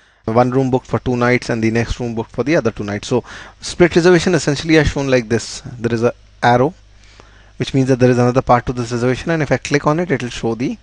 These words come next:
other part of the reservation. So these are highlighted automatically, so I can see where is the other part. Now to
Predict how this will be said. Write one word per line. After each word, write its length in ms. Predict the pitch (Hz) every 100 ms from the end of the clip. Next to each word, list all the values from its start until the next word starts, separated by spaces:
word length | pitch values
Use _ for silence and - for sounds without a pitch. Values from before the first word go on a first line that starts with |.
| _ _ _ - - - - - - -
other 160 | 113
part 220 | 113 110 101
of 80 |
the 80 | 107
reservation. 420 | 104 101 104 -
So 140 | 104 - _ _ _ _ _ _ _ _ _ _ 127
these 300 | 117 143 151
are 100 | 139
highlighted 560 | 120 123 131 139 151
automatically, 520 | 127 123 120 120 131
so 160 | 143 120
I 60 | 117
can 140 | 127
see 460 | - - 156 170 196 - - -
where 200 | 117 120
is 80 | 120
the 120 | 127
other 160 | 107 107
part. 300 | 95 - - - - _ - - - - - - _ - - -
Now 260 | 123 123 - - -
to 120 | -